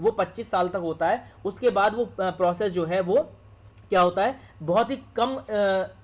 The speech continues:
level पे चलाता है, बहुत ही ज़्यादा reduce होने लगता है, ठीक है। Bone can grow in thickness throughout life, यानी वो मोटाई जो है bone की वो तो हमेशा होती रहेगी, लेकिन जो लंबाई है bone की, जैसे कहते हैं ना femur है,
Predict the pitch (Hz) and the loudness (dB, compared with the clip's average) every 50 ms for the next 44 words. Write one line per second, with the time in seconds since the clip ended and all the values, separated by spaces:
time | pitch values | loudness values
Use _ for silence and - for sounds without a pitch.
0 | - - - - - - 185 190 185 190 196 185 196 180 180 170 160 156 190 196 | -20 -20 -20 -20 -10 -4 0 2 2 2 2 0 -2 -2 -2 -2 -2 0 -2 -2
1 | 175 156 160 196 190 220 208 202 208 247 214 170 180 190 180 196 226 247 247 - | -2 -2 -4 -4 -2 -2 0 0 0 0 0 2 2 2 2 2 0 -2 -2 -2
2 | - 180 165 151 135 135 - - - 127 117 123 120 107 - - - - - - | -2 -4 -2 -2 -4 -4 -6 -6 -8 -8 -8 -8 -12 -16 -18 -20 -20 -10 -6 -4
3 | 180 180 220 233 262 - - - - 160 151 196 247 285 285 233 277 269 262 240 | -2 -2 -2 -4 -6 -8 -16 -16 -10 -2 2 4 4 4 4 2 0 0 0 0
4 | 185 180 208 226 262 269 262 - 226 247 285 269 - - - 220 - 220 208 247 | 2 4 6 6 6 6 4 2 -2 -2 -2 -4 -8 -8 -6 -6 -6 -4 -4 -4
5 | 262 262 - - 214 214 214 208 202 208 220 - 190 175 160 151 143 139 - - | -4 -6 -6 -6 -4 0 0 2 2 2 0 -2 -2 -2 -2 -2 -2 -4 -10 -16
6 | - - - 165 180 196 240 254 294 277 220 185 175 175 180 175 180 175 196 247 | -20 -10 -4 -2 -2 -2 0 0 -2 0 0 0 0 0 0 0 0 0 0 0
7 | 269 254 262 247 220 226 214 180 180 190 190 185 175 - 160 123 - - - - | 0 0 0 0 2 0 0 0 0 -2 -2 -4 -6 -8 -10 -12 -12 -14 -20 -18
8 | - 143 160 196 214 214 262 220 196 262 214 226 226 - 277 247 240 226 - 226 | -10 -4 -4 -2 0 0 0 0 0 -2 -2 -2 -2 -2 0 2 0 0 0 0
9 | 202 196 180 170 160 139 - - - - - 156 175 180 240 254 233 269 269 226 | -2 0 -2 -2 -4 -6 -8 -10 -14 -8 -4 -4 -4 -4 -4 -4 0 0 0 2
10 | 196 190 185 180 175 170 175 214 262 254 226 226 208 175 180 180 170 160 156 147 | 0 0 0 -2 0 0 2 2 2 2 2 0 2 2 2 -2 -2 -2 -6 -6
11 | 139 160 156 185 185 190 175 175 220 240 269 262 - - 214 214 214 214 196 170 | -6 -6 -6 -6 -6 -6 -6 -4 -4 -6 -6 -6 -6 -6 -4 -2 0 0 0 0
12 | 156 131 123 - | -2 -4 -6 -8